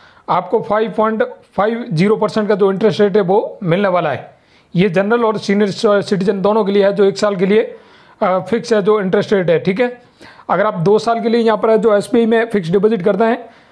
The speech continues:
और जनरल कैटेगरी से हैं तो यहाँ पर आपको सिक्स पॉइंट टू फ़ाइव, अ, परसेंट का जो इंटरेस्ट रेट है वो मिलेगा।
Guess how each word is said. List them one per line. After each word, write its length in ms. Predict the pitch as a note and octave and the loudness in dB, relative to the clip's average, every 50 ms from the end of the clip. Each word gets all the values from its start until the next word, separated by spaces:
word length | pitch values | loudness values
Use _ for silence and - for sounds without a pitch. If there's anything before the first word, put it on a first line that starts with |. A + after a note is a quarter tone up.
| _ _ _ _ _ - | _ _ _ _ _ -2
और 300 | - F3+ E3 E3+ F3 D#3 | 0 2 2 2 2 0
जनरल 520 | D3 D3 F3+ F#3 G#3 A#3 A#3 A#3 A#3 A#3+ | 0 0 0 2 2 2 2 2 2 0
कैटेगरी 440 | A#3+ B3 E3+ F#3 F#3+ F#3+ G#3 A3 G#3+ | -2 0 -2 0 0 0 0 0 0
से 120 | - A#3 G#3+ | 2 2 0
हैं 140 | A3 A#3+ G3 | 0 0 0
तो 60 | A#3 | 0
यहाँ 180 | G3 G3 G3 F#3 | 0 0 0 0
पर 120 | F3+ A3 | -2 -2
आपको 480 | G3+ G3+ G3+ - A#3+ A3+ A#3+ A#3+ - - - - _ _ | -2 -4 -2 0 0 0 0 0 -4 -10 -18 -20 _ _
सिक्स 220 | - - F#3 F3+ - | -4 -4 -4 -4 -2
पॉइंट 240 | - A3 A3 G#3 E3 | -2 -2 -2 0 0
टू 140 | A3 A3 | 0 0
फ़ाइव, 300 | F3 A3 A3 A3+ A3 F#3 F#3+ - - | 2 2 0 0 -2 -4 -6 -4 -2
अ, 140 | G3+ F#3 F3+ | 0 0 0
परसेंट 340 | F3+ F#3+ F#3+ - A3 G#3+ | 0 -2 -2 0 0 0
का 60 | G3+ A3 | 2 2
जो 180 | F#3 G3+ F#3+ | 2 2 0
इंटरेस्ट 280 | F#3 F3+ A3+ G#3+ - A3+ | 2 0 0 0 2 0
रेट 140 | A3 F#3+ G#3+ | 0 0 0
है 60 | G3+ | 0
वो 100 | G3 G3 | 0 0
मिलेगा। 520 | F3+ F3 F#3+ F#3+ G3+ A3+ - - - - | 0 0 2 2 2 0 -2 -4 -10 -18